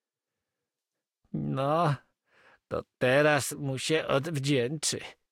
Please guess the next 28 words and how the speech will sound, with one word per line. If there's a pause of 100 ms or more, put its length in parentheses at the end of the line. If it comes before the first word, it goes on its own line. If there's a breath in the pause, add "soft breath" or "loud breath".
(360)
odparł
Katalończyk. (720 loud breath)
Rozjuszony
drapieżnik
w
mgnieniu
oka
doskoczył
do
gada. (880)
Wbił
mu
pazury
w
pysk
i
zaczął
go
rozszarpywać, (360 soft breath)
choć
przecież
wiedział,
że
kajman
może
odgryźć
mu
łapy.